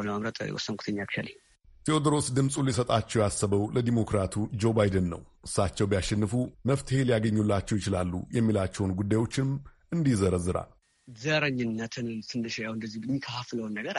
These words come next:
Speaker 1: አንድ የሚያደርግ አንድ ያስፈልጋል። ሁለተኛ ደግሞ እንዳልኩ እንደ ትውልደ ኢትዮጵያዊ ይሄ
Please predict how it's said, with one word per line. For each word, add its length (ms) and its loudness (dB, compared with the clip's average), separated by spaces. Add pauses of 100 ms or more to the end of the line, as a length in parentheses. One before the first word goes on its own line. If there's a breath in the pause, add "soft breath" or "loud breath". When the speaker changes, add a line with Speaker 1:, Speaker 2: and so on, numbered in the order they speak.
(120)
Speaker 1:
አንድ 200 -2
የሚያደርግ 440 -4 (340 loud breath)
አንድ 200 2
ያስፈልጋል። 580 -6 (720 loud breath)
ሁለተኛ 440 -2
ደግሞ 200 -4 (540)
እንዳልኩ 380 -4 (160)
እንደ 200 -10 (440)
ትውልደ 320 -12
ኢትዮጵያዊ 440 -8 (380)
ይሄ 140 -2